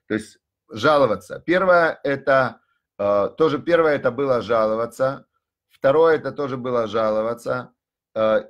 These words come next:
и возмущаться. Третье, в пустыне Син они просили хлеб,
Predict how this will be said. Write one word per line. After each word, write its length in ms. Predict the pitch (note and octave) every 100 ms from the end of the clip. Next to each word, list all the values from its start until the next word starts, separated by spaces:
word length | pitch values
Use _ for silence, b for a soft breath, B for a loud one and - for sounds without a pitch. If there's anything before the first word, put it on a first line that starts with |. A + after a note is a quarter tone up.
| _
и 100 | B2+
возмущаться. 680 | B2+ C3 C3+ A2+ C3+ A#2+ A2
Третье, 640 | G#2 D#3 D#3+ C3 G#2 E2+ - _ _ _
в 400 | G2 G2+ B2+ B2
пустыне 520 | A#2+ C#3 C#3 F3+ F3 D#3
Син 480 | - C#3 C#3 C#3 _ _ _ _ _
они 380 | A2 A#2+ C#3+ E3
просили 560 | - C#3 C3+ D#3+ D#3 C#3+
хлеб, 500 | B2+ B2 B2 B2